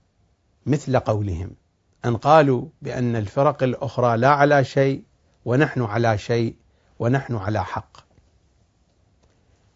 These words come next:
"وقالت اليهود ليست النصارى على شيء، وقالت النصارى ليست اليهود على شيء، وهم يتلون الكتاب.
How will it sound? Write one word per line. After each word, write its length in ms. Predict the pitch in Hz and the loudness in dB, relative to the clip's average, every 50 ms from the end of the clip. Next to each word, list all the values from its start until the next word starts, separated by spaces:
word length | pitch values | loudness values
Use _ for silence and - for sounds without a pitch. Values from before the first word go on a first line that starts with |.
| - | -8
"وقالت 520 | - 107 - - 170 190 196 202 190 - 196 | -6 0 8 10 10 12 12 10 8 6 4
اليهود 520 | 185 180 170 165 151 151 156 151 143 127 135 135 131 131 - - | 4 6 6 6 6 4 2 0 0 0 0 0 0 -2 -2 0
ليست 460 | 127 139 160 180 135 - 143 - - | 2 4 4 4 2 0 -2 -2 0
النصارى 520 | 127 120 113 110 104 - - 113 110 110 110 | 0 0 0 -2 -2 0 2 2 2 2 2
على 400 | 104 101 98 101 104 104 104 95 | 0 0 -2 -4 -4 -6 -6 -8
شيء، 320 | - - 98 95 - - _ _ _ _ _ _ _ _ _ _ _ _ _ _ _ _ - | -8 -8 -10 -10 -10 -14 _ _ _ _ _ _ _ _ _ _ _ _ _ _ _ _ -16
وقالت 500 | 117 95 - 123 135 143 139 123 - 147 | -10 -2 4 6 6 6 6 4 2 0
النصارى 800 | 135 135 135 131 113 - 131 131 131 127 131 131 127 123 120 - - _ _ _ - | 0 2 2 0 2 4 6 6 6 8 8 6 6 6 2 -2 -12 _ _ _ -2
ليست 400 | - 120 131 120 - 135 113 123 | 0 0 0 0 0 -2 -2 -2
اليهود 440 | 123 113 117 113 107 117 110 107 107 | -2 0 0 0 0 0 -2 -2 -4
على 340 | 104 95 101 104 104 98 95 | -4 -4 -4 -4 -4 -6 -6
شيء، 300 | - - 107 98 - - _ _ _ _ _ _ _ _ _ _ _ - | -8 -10 -10 -12 -12 -14 _ _ _ _ _ _ _ _ _ _ _ -4
وهم 320 | - 117 117 135 151 156 156 | -2 0 2 2 2 4 2
يتلون 500 | 151 143 135 - 127 135 139 139 131 127 | 2 2 0 -2 -2 0 0 2 2 2
الكتاب. 580 | 120 113 101 - 110 - - 117 107 101 104 | 0 -2 -4 -6 -4 2 2 2 2 2 -2